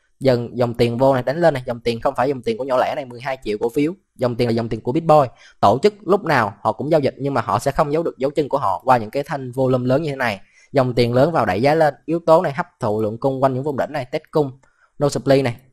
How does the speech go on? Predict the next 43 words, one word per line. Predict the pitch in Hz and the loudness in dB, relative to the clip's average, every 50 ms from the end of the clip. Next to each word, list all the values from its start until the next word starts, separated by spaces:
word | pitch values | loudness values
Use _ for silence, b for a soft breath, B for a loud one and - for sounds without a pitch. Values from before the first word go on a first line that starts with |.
| _ _ | _ _
test | - 160 160 - | -2 -2 0 0
cung | 165 151 139 | 0 0 0
liên | 135 131 127 | 0 -2 -2
tục, | 123 113 - - | -2 -2 -2 -2
breakout | 117 113 117 143 - - 139 131 | -2 -2 -2 -2 -2 -2 -2 2
ba, | 131 131 127 123 123 120 | 4 4 4 4 2 -2
hiện | 113 110 | -10 -6
tại | - 104 95 104 | -4 -2 -2 -2
nó | 123 | -2
liên | 147 147 143 147 147 147 135 | -4 -4 -2 -2 -2 -2 -2
tục | 113 113 - | -6 -6 -4
nó | 131 143 | -4 -4
test | 160 156 - | -4 -4 -4
cung, | 147 143 123 | -4 -4 -2
khả | - 101 113 | -2 -4 -2
năng | 135 143 131 | -4 -4 -6
ngày | 123 113 | -6 -6
mai | 110 120 120 117 | -4 -4 -4 -4
cổ | - 110 | -6 -8
phiếu | - 143 147 | -6 -6 -6
này | 143 120 | -6 -6
nó | 131 | -8
sẽ | - 127 | -8 -6
tiếp | 123 - 175 156 | -4 -4 -4 -6
tục | 139 - | -6 -6
chạy. | - 95 - 98 - b b b b b b | -6 -4 -4 -6 -8 b b b b b b
Lưu | 143 156 156 147 | 2 4 6 6
ý, | 143 147 170 180 - _ _ | 6 6 4 2 -2 _ _
Nam | - 139 139 | -4 -2 -2
Thăng | 156 143 139 | 0 2 4
Long | 139 131 127 123 - | 4 4 2 2 4
có | 143 143 170 | 4 4 4
thì | 160 123 | 4 0
cứ | 131 147 | -2 -2
nắm | 165 175 | -2 -2
giữ | 147 110 113 127 | -2 -2 -2 -2
hoặc | 160 - - | -4 -4 -4
có | 143 | -4
thể | 151 127 117 | -2 -2 -2
giải | 123 123 104 120 | 0 0 0 0
ngân | 139 147 143 131 - _ _ _ _ - | -2 -4 -6 -6 -10 _ _ _ _ -6
mua | 139 143 143 135 | -2 0 2 2
ngày, | 131 131 120 117 - | 2 0 -2 -2 -4